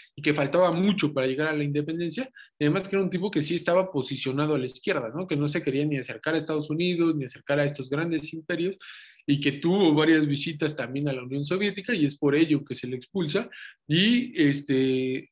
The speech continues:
representará hasta cierto punto a la oposición, después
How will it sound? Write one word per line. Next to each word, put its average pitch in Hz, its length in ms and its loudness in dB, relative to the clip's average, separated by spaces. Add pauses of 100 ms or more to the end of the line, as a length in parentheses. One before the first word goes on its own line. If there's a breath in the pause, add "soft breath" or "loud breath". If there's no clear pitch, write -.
representará 139 720 0
hasta 170 240 -2
cierto 147 380 -4
punto 151 200 -2
a 156 40 4
la 151 80 6
oposición, 151 560 -2 (320 loud breath)
después 147 680 2